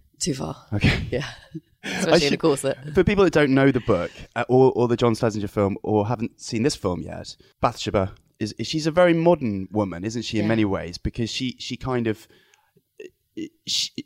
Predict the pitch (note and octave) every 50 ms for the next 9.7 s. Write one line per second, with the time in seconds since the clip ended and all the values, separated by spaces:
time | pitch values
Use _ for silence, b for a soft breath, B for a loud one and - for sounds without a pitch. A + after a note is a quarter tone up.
0 | _ - - - - - D#3+ - - _ _ _ _ _ _ - - F#3 D#3 D#3
1 | D#3 D3 D3 - _ - B2+ - D3+ - F3+ E3+ D3+ C#3+ D3+ D#3 C#3 - C#3+ C3+
2 | B2 A#2 G#2+ G#2+ A2 A#2 A#2+ A2 A2 - A#2+ A2+ - A#2+ - - - - F2 F2
3 | G2 G2+ b b b b b _ - B2 B2 - - B2+ B2 - - C#3+ C#3 C3+
4 | C3 - - - - D#3+ D3+ D3 D3 - - - C3+ - - - - - A2+ A#2
5 | A#2 A#2 A2+ G2+ F#2+ - F#2 F#2 - - F#2+ - A#2 G#2+ G2 - - G#2 G2 F#2
6 | - - F2 F2 G2+ - _ _ _ _ _ F#3+ G#3+ G3+ D#3+ C3 - C3 B2+ B2
7 | A#2+ - - D3+ D3 C3+ A#2+ G#2 G2 F#2 - G2+ F2+ F2 F2 E2+ E2 - - -
8 | - _ _ - G3+ F3 G#2+ G#2+ G#2+ G#2+ G#2+ G#2 G#2 b b b b b b b
9 | b - A#2+ A#2+ A#2+ A#2+ A#2+ A#2 A#2 A2+ - - - -